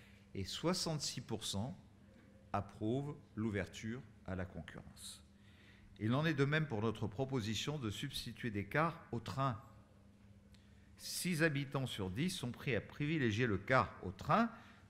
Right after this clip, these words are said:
si leur niveau de service montait en gamme.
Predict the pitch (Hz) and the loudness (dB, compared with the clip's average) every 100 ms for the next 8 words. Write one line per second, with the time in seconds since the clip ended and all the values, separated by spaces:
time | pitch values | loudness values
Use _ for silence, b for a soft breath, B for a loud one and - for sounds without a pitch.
0 | B - - 120 110 123 123 101 113 92 | B -4 0 2 4 4 4 0 0 0
1 | 82 85 73 107 247 - - - - - | -2 -4 -2 0 0 -2 -8 -12 -20 -20
2 | - - - - - - 113 110 110 123 | -20 -20 -20 -20 -20 -8 -4 -2 -2 -2
3 | - 180 214 139 | 0 4 4 4